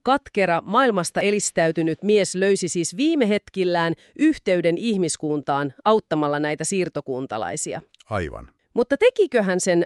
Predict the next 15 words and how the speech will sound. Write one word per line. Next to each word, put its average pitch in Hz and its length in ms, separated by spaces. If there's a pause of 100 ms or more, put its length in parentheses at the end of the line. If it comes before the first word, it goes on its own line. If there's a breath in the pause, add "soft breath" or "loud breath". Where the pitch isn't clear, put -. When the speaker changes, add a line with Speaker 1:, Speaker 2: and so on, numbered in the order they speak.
(120)
Speaker 1:
puhtaasta 196 540
hyväntahtoisuudesta, 151 1200 (340 soft breath)
vai 214 160
oliko 370 280
se 226 120
hänelle, 214 440 (240)
ehkä 277 200
vähän 427 240
itsekkäästikin, 160 960 (320 soft breath)
viimeinen 254 460
tapa 190 240
sovittaa 214 640
oma 277 280
väkivaltainen 156 760
menneisyytensä 147 880